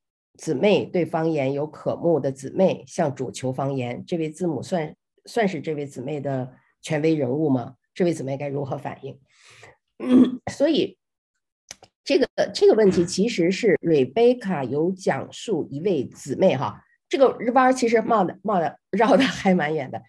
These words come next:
Rebecca 讲述一位姊妹和她继母之间的这种关系。那其实呢，是等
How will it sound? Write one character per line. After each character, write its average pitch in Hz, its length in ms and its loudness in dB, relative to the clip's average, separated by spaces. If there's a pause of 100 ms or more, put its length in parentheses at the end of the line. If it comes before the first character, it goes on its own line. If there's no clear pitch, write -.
(220)
Rebecca 226 400 2
讲 143 280 -4
述 175 200 -2
一 147 160 -4
位 202 160 2
姊 - 260 -12
妹 180 220 0
和 160 160 -6
她 165 380 -6
继 214 220 2
母 120 240 0
之 160 240 -6
间 147 200 2
的 131 140 -2
这 135 160 -8
种 131 160 -8
关 135 240 -4
系。 - 360 -10 (340)
那 220 340 2 (120)
其 247 260 0
实 180 260 2
呢， 180 300 4
是 160 340 2
等 - 320 -4